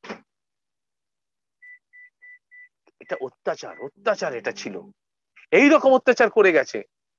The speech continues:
একজন কবির উপর এরকম অত্যাচার। এবং কবিকে ওই চোর ছাঁচোর ডাকাতদের সঙ্গেই রাখা হতো।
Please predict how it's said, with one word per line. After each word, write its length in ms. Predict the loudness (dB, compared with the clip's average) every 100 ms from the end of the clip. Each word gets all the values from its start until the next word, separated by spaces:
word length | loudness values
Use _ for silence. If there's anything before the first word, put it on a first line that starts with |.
| _
একজন 260 | -2 -2 -4
কবির 400 | -2 0 2 0
উপর 180 | 0
এরকম 280 | 0 0 -2
অত্যাচার। 480 | -6 -4 -4 -2 -6 -8 _ _ _ _
এবং 200 | -2 -2
কবিকে 480 | 0 0 0 -2 0
ওই 120 | 0 -2
চোর 280 | -2 -2 -2
ছাঁচোর 440 | -4 -10 -4 -6
ডাকাতদের 460 | -4 -8 -8 -8 -10
সঙ্গেই 340 | -8 -6 -2
রাখা 220 | -2 -2 -4
হতো। 260 | -6 -12